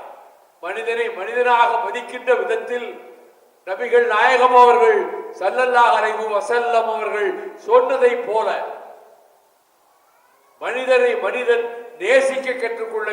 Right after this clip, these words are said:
வேண்டும். மனிதனுக்கு தாகத்தால் தவிப்பவனுக்கு தண்ணீர் கொடுக்க வேண்டும், பசியால் துடிப்பவனுக்கு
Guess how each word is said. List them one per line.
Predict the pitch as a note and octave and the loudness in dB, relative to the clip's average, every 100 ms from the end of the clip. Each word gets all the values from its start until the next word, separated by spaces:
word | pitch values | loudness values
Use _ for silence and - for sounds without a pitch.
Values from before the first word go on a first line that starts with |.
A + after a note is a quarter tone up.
| G3 | -6
வேண்டும். | F#3+ F#3 F3+ E3 - - - - _ _ _ E3+ | -8 -6 -8 -8 -14 -20 -20 -20 _ _ _ -10
மனிதனுக்கு | G#3 B3 A#3+ A#3 A3+ G#3 F#3 - - - - - _ - | -4 -2 -2 -4 -4 0 0 -2 -10 -16 -20 -20 _ -6
தாகத்தால் | E3+ G#3 C#4 B3+ - B3 - - | 2 6 6 6 6 6 6 4
தவிப்பவனுக்கு | G#3+ A#3+ A#3+ B3 B3 A#3+ A#3 G3+ | 2 4 6 8 6 2 0 0
தண்ணீர் | G3+ C4+ B3+ | 0 -2 0
கொடுக்க | B3 A#3 A3+ A3 | 0 0 -4 -4
வேண்டும், | G#3+ - G3 F#3+ - - - - - _ | -4 -4 -4 -4 -10 -16 -20 -20 -20 _
பசியால் | F#3+ G3 A#3+ B3+ B3+ B3+ | -6 -6 0 4 4 2
துடிப்பவனுக்கு | A3 B3 - A#3+ A#3+ A#3+ A#3+ A#3 | -2 -4 -6 0 0 0 -4 -4